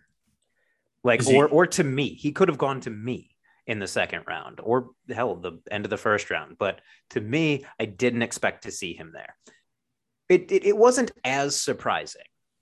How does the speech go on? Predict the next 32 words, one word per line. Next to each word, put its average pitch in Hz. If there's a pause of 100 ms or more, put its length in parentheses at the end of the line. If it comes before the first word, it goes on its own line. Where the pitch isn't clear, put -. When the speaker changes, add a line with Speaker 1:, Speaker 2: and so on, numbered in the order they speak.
(440)
Speaker 1:
as 127
what 123
happened 101
next. - (400)
And 131
that's 156
when 156
Dan 127
took 117
Austin 120
Eckler 95 (340)
at 101
six. - (640)
That 127
one 123
threw 98
me, - (280)
because 127
Austin 160
Eckler 143
was 113
a 123
person 113
that 101
I 127
was 120
gonna 104
draft 98 (640)
either 147
at 135
one 120
nine 143